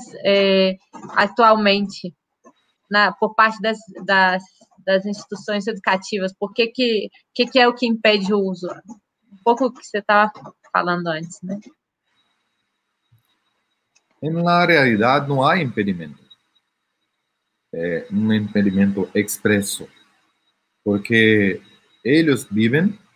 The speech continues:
Speaker 2: en una situación de, de acceso digital. Pero, ah, cuando hablamos acerca de acceso digital,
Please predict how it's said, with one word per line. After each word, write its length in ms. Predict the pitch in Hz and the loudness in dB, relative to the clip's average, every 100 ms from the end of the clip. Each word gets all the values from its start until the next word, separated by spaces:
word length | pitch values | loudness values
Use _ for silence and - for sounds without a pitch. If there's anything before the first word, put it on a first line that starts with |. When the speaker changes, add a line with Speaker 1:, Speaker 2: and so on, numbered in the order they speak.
| _ _ _ _ _ _ - | _ _ _ _ _ _ -6
Speaker 2:
en 580 | 113 113 113 104 101 101 - | -2 0 2 2 0 -6 -8
una 360 | 107 110 104 101 | -4 -2 -2 -2
situación 840 | 110 104 107 101 - 113 135 147 | -6 -6 -6 -6 -2 0 0 0
de, 600 | 147 143 135 123 107 98 - _ - | 2 4 4 2 2 -2 -6 _ -14
de 720 | 95 101 98 92 87 82 78 _ _ _ - | -4 -2 0 -2 -4 -8 -12 _ _ _ -6
acceso 560 | 110 - 147 170 - 110 | -4 0 2 2 2 -4
digital. 600 | - - - 82 76 - _ _ _ _ _ _ _ _ _ - | -4 -8 -10 -8 -10 -10 _ _ _ _ _ _ _ _ _ 0
Pero, 460 | 131 120 110 95 - _ _ - | 4 6 6 4 -2 _ _ -4
ah, 560 | 104 104 98 90 82 - | -2 0 0 -2 -6 -8
cuando 380 | - 170 175 165 | -2 0 2 2
hablamos 460 | 131 127 127 120 107 | 0 2 0 0 -2
acerca 420 | 101 - 104 104 | -4 -4 -2 -2
de 260 | 101 98 - | 0 0 -2
acceso 540 | 95 - - 147 143 107 | -8 -6 0 0 0 -6
digital, 640 | 92 92 - 82 107 | -6 -8 -8 -2 -2